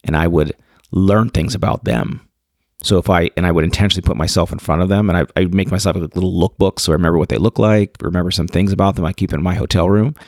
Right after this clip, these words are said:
Then you'd find a commonality, but it was a commonality that I had predetermined that we had, brought up in casual conversation, and then you become, always get their contact info rather than giving yours so you control the,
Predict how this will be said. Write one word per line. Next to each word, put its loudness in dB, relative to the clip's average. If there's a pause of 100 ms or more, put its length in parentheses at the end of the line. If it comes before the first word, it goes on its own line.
(120)
Then 0
you'd 2
find 2
a -4
commonality, 2
but 0
it 0
was 0
a -6
commonality 0
that 0
I 0
had -4 (520)
predetermined 0
that -2
we -4
had, -2 (640)
brought 2
up -2
in -2
casual 0
conversation, 0
and -2
then -2
you -2
become, -2 (920)
always 2
get 0
their 2
contact 2
info 0
rather 2
than -2
giving -2
yours 4
so 0
you 0
control 0
the, 0